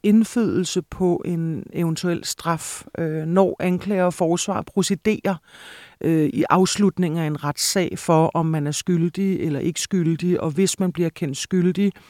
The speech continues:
så kan det godt være, at der er en anklager, der vil i sine argumenter for, hvilken straf man skal have,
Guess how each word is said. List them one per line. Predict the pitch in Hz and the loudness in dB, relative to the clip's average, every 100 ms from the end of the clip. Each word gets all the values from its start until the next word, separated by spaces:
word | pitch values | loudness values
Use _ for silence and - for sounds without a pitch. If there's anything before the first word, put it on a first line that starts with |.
| _ - - | _ -20 -12
så | - 196 | 2 4
kan | 190 196 | 4 0
det | 156 | 2
godt | - 220 214 | 4 4 6
være, | 196 180 196 | 6 8 6
at | 170 | 4
der | 175 | 0
er | |
en | 160 | 0
anklager, | 151 147 - 196 175 170 | 0 -2 -2 0 2 2
der | 165 | 0
vil | 156 165 | 0 -2
i | - | -2
sine | 156 - 170 156 - - - - - - _ | -2 0 0 0 -4 -14 -20 -20 -20 -20 _
argumenter | 170 165 175 175 196 208 226 | 4 8 8 8 6 6 2
for, | 202 202 | 2 4
hvilken | 175 175 - | 4 2 0
straf | 160 - 208 226 - | -6 2 2 2 0
man | 208 | -2
skal | 170 170 | -2 -2
have, | 151 175 | -2 -2